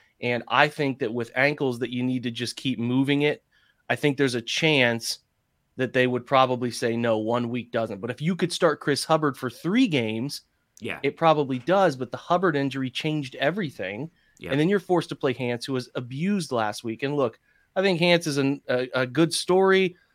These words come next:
Speaker 1: I didn't even think he was gonna make the roster. He made the roster, and it's just been ugly when he's played at tackle because he's not a tackle. He's
Speaker 2: He's
Speaker 1: a
Speaker 2: not a
Speaker 1: guard, if
Speaker 2: tackle.
Speaker 1: anything.
Speaker 2: Yeah.
Speaker 1: I would rather have Michael Dunn, but Michael Dunn is also hurt. So they're in a weird pickle in that thing. So if Chris Hubbard comes back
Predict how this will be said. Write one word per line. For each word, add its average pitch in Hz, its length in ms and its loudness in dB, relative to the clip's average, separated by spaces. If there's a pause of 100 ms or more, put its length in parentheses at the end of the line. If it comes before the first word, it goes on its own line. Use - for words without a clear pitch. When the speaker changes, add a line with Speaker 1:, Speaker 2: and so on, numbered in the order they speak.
(180)
Speaker 1:
I 170 160 6
didn't 180 260 2
even 143 240 0
think 147 200 -6
he 147 100 -6
was 131 120 -4
gonna 127 180 0
make 123 240 -4
the 110 100 -6
roster. 151 480 2
He 127 140 -6
made 113 200 -6
the 95 80 -8
roster, 147 540 2
and 127 120 -2
it's 113 160 -8
just - 280 -10
been 120 160 -2
ugly 147 340 0
when 135 140 0
he's 123 160 -6
played 135 320 -2
at - 100 -10
tackle 147 340 -2
because 180 240 -6
he's 185 100 -6
not 190 200 0
a 180 60 -6
tackle. 147 440 -2
He's 110 120 -6
Speaker 2:
He's 107 60 -4
Speaker 1:
a 113 40 -4
Speaker 2:
not 107 100 -2
a 127 40 2
Speaker 1:
guard, 156 260 4
if 127 80 -6
Speaker 2:
tackle. 135 120 -4
Speaker 1:
anything. 131 400 -4
Speaker 2:
Yeah. - 60 -20 (500)
Speaker 1:
I 160 120 6
would 165 200 2
rather 175 340 6
have 143 160 4
Michael 143 300 2
Dunn, 180 280 4
but 151 140 -2
Michael 117 240 -4
Dunn 208 260 4
is 156 140 0
also 113 320 -4
hurt. 110 200 -6
So 147 120 -4
they're 165 160 2
in 190 80 2
a 175 40 2
weird 170 440 -2
pickle 143 360 -4
in 113 100 -4
that 107 200 -6
thing. 104 220 -10
So 127 140 -6
if - 80 -18
Chris 247 220 -4
Hubbard 214 300 0
comes 143 280 -2
back 139 520 0